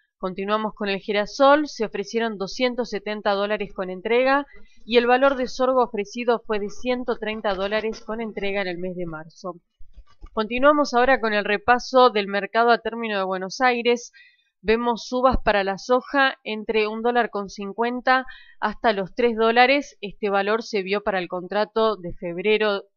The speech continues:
dos mil dieciséis, que ajustó en doscientos treinta y siete dólares.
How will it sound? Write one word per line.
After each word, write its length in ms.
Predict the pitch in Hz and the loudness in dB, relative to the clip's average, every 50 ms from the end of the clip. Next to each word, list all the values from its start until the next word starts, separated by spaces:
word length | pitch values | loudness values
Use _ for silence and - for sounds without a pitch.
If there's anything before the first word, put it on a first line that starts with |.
| _ _ | _ _
dos 280 | 196 180 170 196 185 175 | -20 -12 -6 -6 -6 -6
mil 220 | 208 208 226 214 | -6 -8 -8 -6
dieciséis, 680 | 202 214 196 - 240 226 - - 285 285 311 294 - - | -4 -6 -6 -6 -8 -6 0 2 4 4 2 0 -2 0
que 140 | 240 233 | 2 2
ajustó 360 | 240 233 - 190 185 - - 214 | 2 2 -2 -6 -8 -4 -2 -2
en 100 | 220 208 | -2 -2
doscientos 520 | 202 190 - - 240 233 233 - 233 226 | -4 -6 -4 -4 -4 -4 -2 -4 -8 -8
treinta 300 | - 226 208 208 202 214 | -6 -8 -6 -6 -4 -6
y 80 | 202 196 | -6 -6
siete 300 | - 202 190 196 196 190 | -6 -8 -8 -4 -4 -2
dólares. 580 | 180 170 170 165 170 170 170 175 180 - _ | -2 -2 -4 -4 -6 -6 -6 -8 -10 -10 _